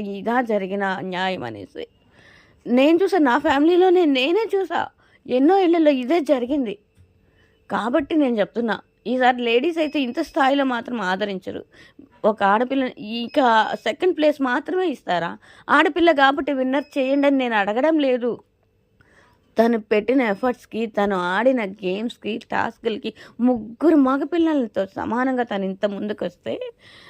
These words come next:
మీరు మీ స్ట్రాటజీలతో గెలిపించుకోవడం అయితే నాకు నచ్చలేదు.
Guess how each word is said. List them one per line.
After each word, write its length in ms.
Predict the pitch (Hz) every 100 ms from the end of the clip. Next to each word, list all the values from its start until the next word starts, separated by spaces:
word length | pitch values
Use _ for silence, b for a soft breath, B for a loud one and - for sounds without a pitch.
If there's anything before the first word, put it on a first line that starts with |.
| -
మీరు 360 | 262 330 392 311
మీ 180 | 247 254 330
స్ట్రాటజీలతో 880 | - 269 277 330 359 349 381 320 311
గెలిపించుకోవడం 680 | 233 226 226 208 220 220 214
అయితే 220 | 226 440
నాకు 240 | 415 226 185
నచ్చలేదు. 720 | 175 170 _ 277 262 190 180